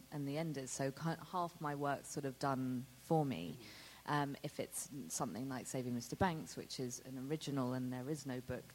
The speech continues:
Speaker 1: to base it off of, then, um, obviously I'll have done an enormous amount of research in the leading up to it and a lot of s-,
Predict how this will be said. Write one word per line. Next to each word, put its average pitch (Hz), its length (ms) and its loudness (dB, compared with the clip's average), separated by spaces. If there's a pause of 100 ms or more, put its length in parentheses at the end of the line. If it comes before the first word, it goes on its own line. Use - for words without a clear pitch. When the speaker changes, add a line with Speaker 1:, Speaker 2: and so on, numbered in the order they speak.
Speaker 1:
to 123 220 0 (140)
base 131 280 -2
it - 120 -4
off 127 200 -4
of, 123 260 2 (540)
then, 147 500 4 (100)
um, 143 500 4
obviously 156 500 2
I'll 139 160 4
have 135 140 -2
done 135 380 2
an 151 100 2
enormous 151 540 0
amount 123 300 -4
of 131 120 -6
research 123 760 -4 (260)
in 143 120 0
the 139 80 4
leading 139 360 2
up 135 160 0
to 127 200 0
it 110 200 2
and 139 160 0
a 127 40 0
lot 131 300 -2
of 131 60 -8
s-, - 220 -8